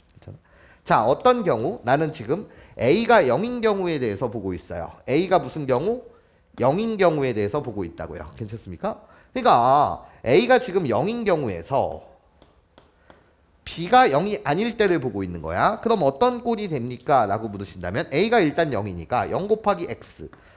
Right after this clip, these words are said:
B가 삼이었다라고 한다면 여기는 플러스 삼이 되고요.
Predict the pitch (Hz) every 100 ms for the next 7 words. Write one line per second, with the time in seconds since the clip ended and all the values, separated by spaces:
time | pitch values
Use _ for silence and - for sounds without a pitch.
0 | _ _ - 170 208 208 233 226 226 185
1 | 175 147 139 139 143 113 110 139 170 -
2 | 214 208 - 180 202 185 151 - 80